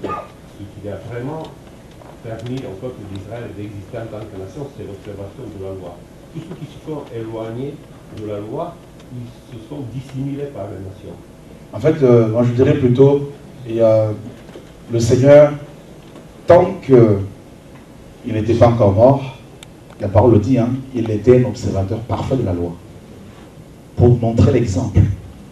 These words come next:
Speaker 2: Donc, parce que la loi était un pédagogue qui devait amener les personnes jusqu'à Christ. Et comme Paul a dit, hein, une fois que la, Christ fut révélé, donc nous ne sommes plus sous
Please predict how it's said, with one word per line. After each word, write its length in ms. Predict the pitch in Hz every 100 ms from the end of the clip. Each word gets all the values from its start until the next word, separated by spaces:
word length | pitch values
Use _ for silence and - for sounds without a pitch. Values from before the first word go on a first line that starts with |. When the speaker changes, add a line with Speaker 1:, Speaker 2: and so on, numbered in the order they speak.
| - - - - -
Speaker 2:
Donc, 260 | 113 117 117
parce 140 | 104
que 80 | 113
la 120 | 113
loi 180 | 117 139
était 220 | 127 127
un 80 | 117
pédagogue 540 | 117 107 104 98 98 98 - - - - - -
qui 240 | - 120 120 - - -
devait 220 | 104 110
amener 340 | 117 101 104
les 100 | 107 104 98
personnes 380 | 98 - 110 101
jusqu'à 300 | 104 98 -
Christ. 500 | - - - - - - - - - -
Et 40 | 104
comme 260 | 131 123
Paul 120 | 123 117
a 80 | 101
dit, 200 | 135 127
hein, 100 | 117 - - - - - 123
une 120 | 123
fois 220 | 120 107
que 220 | 110 104 98
la, 300 | 101 98 98 - 104
Christ 340 | 131 - - 90
fut 340 | - 120 104 - -
révélé, 560 | 98 98 101 117 131 - - -
donc 220 | 107 110
nous 60 | 117
ne 80 | 104
sommes 200 | 101 101
plus 120 | 127
sous 360 | 123 - 143